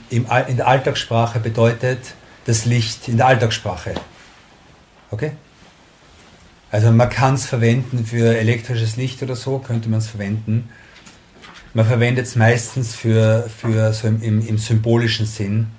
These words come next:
Das Licht, das, keine Ahnung, das Licht, das von einer Person ausgeht oder das Licht, das von dem und dem ausgeht. Also das Licht im spirituellen Sinn. Aber zu sagen, Allah ist das Licht, ist sehr problematisch. Warum?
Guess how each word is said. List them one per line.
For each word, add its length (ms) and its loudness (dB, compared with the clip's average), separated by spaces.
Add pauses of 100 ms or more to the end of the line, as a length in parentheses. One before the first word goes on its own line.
(680)
Das 220 -8
Licht, 340 -2
das, 160 -6
keine 200 -4
Ahnung, 120 -2
das 100 -10
Licht, 220 -2
das 80 -16
von 160 -4
einer 100 -2
Person 380 0
ausgeht 500 -2
oder 160 -2
das 160 -12
Licht, 260 -2
das 180 -10
von 340 -12 (600)
dem 180 -2
und 80 -4
dem 140 2
ausgeht. 500 -4 (380)
Also 160 -8
das 160 -12
Licht 280 0
im 80 -4
spirituellen 500 -4
Sinn. 360 -4 (1300)
Aber 480 6 (380)
zu 120 -6
sagen, 400 0
Allah 220 2
ist 240 -2
das 160 -6
Licht, 560 -2 (100)
ist 140 -6
sehr 120 0
problematisch. 680 -6 (1200)
Warum? 320 0